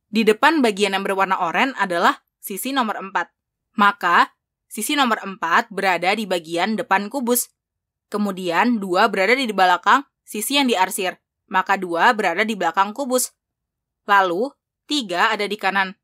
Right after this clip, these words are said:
sisi nomor dua, maka tiga menjadi sisi bagian kanan kubus. Kemudian satu ada di kiri dua, maka satu menjadi sisi bagian kiri kubus. Dan lima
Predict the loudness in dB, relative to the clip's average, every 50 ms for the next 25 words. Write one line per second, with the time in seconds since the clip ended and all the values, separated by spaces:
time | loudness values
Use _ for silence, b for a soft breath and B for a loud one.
0 | _ _ _ -10 -8 -6 -4 -4 -4 -2 -2 -4 -4 -4 -2 2 4 4 4 2
1 | 0 _ _ _ -4 -2 -2 -2 -4 -6 -6 -4 0 0 2 2 2 2 0 0
2 | -2 -6 -6 -8 -6 -4 -4 -2 -2 -2 -4 -4 -4 -2 -2 -2 -2 -2 -4 -8
3 | -8 -6 -4 -4 -4 -4 -6 _ _ _ _ _ _ _ _ -2 -2 0 0 0
4 | 0 0 0 0 -2 -2 0 0 2 2 4 4 2 2 -2 -4 -4 -4 -4 -2
5 | 0 2 4 4 4 4 2 2 -2 -2 -2 -4 -4 -4 -6 -6 -6 -6 -6 -4
6 | -4 -4 -4 -6 -6 -8 -10 -10 -10 -8 -6 -6 -4 -4 -4 -6 -6 -6 -8 -6
7 | -4 -4 -4 -2 -2 -2 -4 -4 -4 -8 _ _ _ _ _ _ _ _ _ _
8 | _ _ _ _ -2 2 2 2 2 0 _ _ _ _ _ _ _ -10 -8 -8
9 | -6 -2 0 2 0